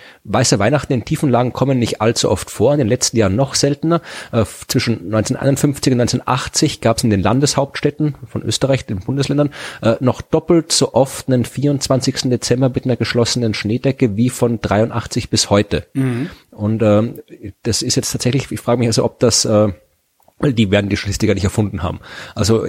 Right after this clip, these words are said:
Speaker 1: ob das jetzt an der Geografie liegt,
Speaker 2: Mit
Speaker 1: weil Österreich
Speaker 2: Sicherheit.
Speaker 1: doch, äh, geografisch deutlich anders ist als Deutschland,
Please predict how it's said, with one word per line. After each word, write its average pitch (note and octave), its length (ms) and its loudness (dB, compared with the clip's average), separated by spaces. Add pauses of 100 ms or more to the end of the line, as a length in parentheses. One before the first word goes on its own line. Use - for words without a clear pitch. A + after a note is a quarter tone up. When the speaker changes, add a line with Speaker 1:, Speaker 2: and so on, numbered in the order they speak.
(100)
Speaker 1:
ob - 180 -6
das - 140 2
jetzt - 200 0
an G#2 240 2
der F#2+ 100 2
Geografie G#2+ 500 0
liegt, C3 180 2
Speaker 2:
Mit A#2+ 120 0
Speaker 1:
weil - 20 0
Österreich G2 400 0
Speaker 2:
Sicherheit. G#2+ 100 -2
Speaker 1:
doch, - 200 -4
äh, G2 180 -4 (140)
geografisch G#2 540 0
deutlich G2+ 280 -2
anders A2 280 2
ist - 160 -2
als F#2+ 220 -2
Deutschland, A#2 500 0